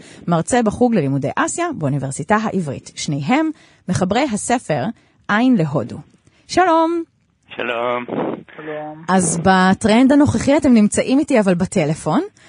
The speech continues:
Speaker 1: <laughs> ואני, אה, מאוד מאוד שמחה שיש לנו הזדמנות לצלול לעומק לנושא הזה. זה נושא מרתק,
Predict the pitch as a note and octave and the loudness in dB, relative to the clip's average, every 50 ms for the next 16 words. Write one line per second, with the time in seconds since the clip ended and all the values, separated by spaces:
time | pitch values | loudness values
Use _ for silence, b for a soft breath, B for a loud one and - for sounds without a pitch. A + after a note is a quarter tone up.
0 | B B B B B B G#3 A3+ A#3 G3+ G#3+ G#3 G#3+ F#3 G3+ F#3+ G3 G3 G#3+ G3 | B B B B B B -2 -2 2 2 0 0 2 2 2 2 2 2 2 0
1 | F#3+ F#3+ F#3+ F3+ F3+ F3+ F3+ F#3 F#3+ G#3 A#3 B3+ B3+ A#3+ A#3+ - - G3 - G3+ | 0 0 0 0 0 0 2 2 2 2 4 4 2 2 2 2 0 0 2 2
2 | G3+ G3 F#3 F#3 A3 G3+ F#3 E3+ D#3+ D3+ E3 E3+ G3+ A3 - E3+ - - - F3+ | 0 2 2 2 4 4 4 2 2 0 0 2 2 2 0 -2 -4 -4 2 4
3 | F3+ F#3 F3 D#3 C#3 E3 F#3 G3+ - F3 D#3 D3+ E3 D#3 - - D#3 D#3+ E3 F3+ | 4 4 4 4 2 2 2 0 0 0 -2 -2 -2 -2 -2 -2 0 0 0 0
4 | A#3 A#3+ G3 D3 D3 E3+ - - F#3 G3 G3 F3 D3 D#3 - _ G3 F#3+ A3 | -2 -2 -2 -2 -4 -4 -4 -2 -2 0 0 0 0 -2 -2 _ 0 0 2